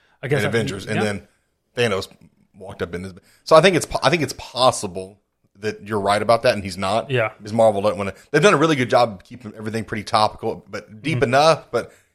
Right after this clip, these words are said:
Speaker 2: easy enough to understand. When you start bringing in new characters, it can be confusing.
Speaker 1: Yeah.
Speaker 2: But Marvel does it better than anybody else.
Speaker 1: I think that
Speaker 2: So
Speaker 1: she might end up being the bad guy
Speaker 2: Mm-hmm.
Speaker 1: in a way.
Speaker 2: Right.
Speaker 1: And Vision might figure it all out as he's slowly doing in this episode.
Speaker 2: God, he is slow.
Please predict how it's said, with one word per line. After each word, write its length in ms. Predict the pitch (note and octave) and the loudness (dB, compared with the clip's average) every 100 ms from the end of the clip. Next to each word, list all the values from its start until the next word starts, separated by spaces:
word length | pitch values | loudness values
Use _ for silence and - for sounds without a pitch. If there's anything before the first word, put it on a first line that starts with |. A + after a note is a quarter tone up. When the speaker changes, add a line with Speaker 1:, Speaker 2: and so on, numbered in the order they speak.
| _ | _
Speaker 2:
easy 220 | C3 B2 | -6 0
enough 140 | B2 G#2+ | 2 2
to 80 | |
understand. 300 | G#2+ G#2 G2+ | 0 -4 -2
When 60 | C3 | -2
you 40 | C3 | 4
start 180 | C#3+ C3+ | 4 4
bringing 180 | C3+ | 0
in 40 | B2 | 0
new 120 | B2 | 0
characters, 340 | B2 A#2+ A2 | 0 -2 -4
it 60 | A2 | -10
can 280 | - C#3 E3 | -10 -8 -8
be 80 | G2+ | -8
confusing. 480 | F#2+ F#2 F#2+ F2+ G2+ | -14 -18 -16 -12 -4
Speaker 1:
Yeah. 80 | A#2+ | 6
Speaker 2:
But 460 | G#3+ - - _ _ | 6 6 -4 _ _
Marvel 300 | C#3+ D3 C3 | 2 2 6
does 200 | B2 A2+ | 4 4
it 100 | G#2 | 2
better 160 | A2 A2 | 2 4
than 60 | |
anybody 300 | G#2+ G#2 G2+ | 0 0 0
else. 300 | G#2 A2 A2 - - | 0 -2 -6 -12 -6
Speaker 1:
I 80 | D3+ | -2
think 500 | - F3+ E3+ - _ _ C3+ | 2 2 0 -12 _ _ -4
that 160 | C3 | -2
Speaker 2:
So 60 | B2+ | -2
Speaker 1:
she 260 | - - D#3+ | -2 0 2
might 220 | D#3+ C#3 | 2 0
end 140 | C#3+ | 0
up 120 | C3+ | 0
being 240 | B2 B2 A#2 | 0 -2 -2
the 60 | G#2+ | -2
bad 220 | A2 B2 | -2 -2
guy 240 | C#3+ D#3+ - _ _ | -4 -4 -6 _ _
Speaker 2:
Mm-hmm. 120 | F#2+ _ _ | -20 _ _
Speaker 1:
in 120 | C#3+ | 2
a 60 | C3 | 2
way. 400 | A#2 A#2 C#3+ D#3 _ | 4 4 2 -2 _
Speaker 2:
Right. 240 | G2 F#2+ G2 - | -2 -2 -2 -4
Speaker 1:
And 420 | C3 B2 A#2+ G#2+ | 0 2 0 -4
Vision 680 | A2 G#2+ C#3 C3 B2 A2 G#2+ - | -12 -2 2 4 2 -2 -8 -10
might 180 | A#2+ A2+ _ | -10 -10 _
figure 280 | - C3 A#2+ | -8 -4 -2
it 60 | |
all 160 | A#2 A2 | 0 2
out 240 | A#2 A#2 | 2 2
as 140 | A2+ A2 | 0 0
he's 200 | A2+ G#2 | -4 -6
slowly 420 | - B2 A#2+ A2+ | -6 -2 0 0
doing 260 | A#2 A2+ A2 | -2 -2 -4
in 60 | |
this 120 | G#2 C3 | -4 -2
episode. 440 | B2+ A2+ A2 G#2+ | -2 -2 -2 -2
Speaker 2:
God, 180 | G#2 G2 | -2 -4
he 60 | G2+ | -4
is 120 | F2+ | -4
slow. 320 | F#2 F2 F#2 | -6 -6 -8